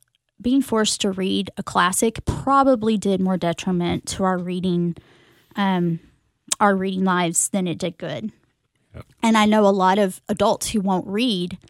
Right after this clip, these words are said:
Speaker 1: or they think it's boring because of the books they were forced to read in high school. So th-,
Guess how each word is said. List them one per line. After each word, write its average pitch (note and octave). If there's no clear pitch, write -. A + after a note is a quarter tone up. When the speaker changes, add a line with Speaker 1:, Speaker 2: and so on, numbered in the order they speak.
Speaker 1:
or G#3
they F#3+
think F#3
it's -
boring G3
because G#3
of G#3
the G#3
books -
they F#3
were F3+
forced -
to G3+
read F3
in F3
high -
school. -
So -
th-, B3+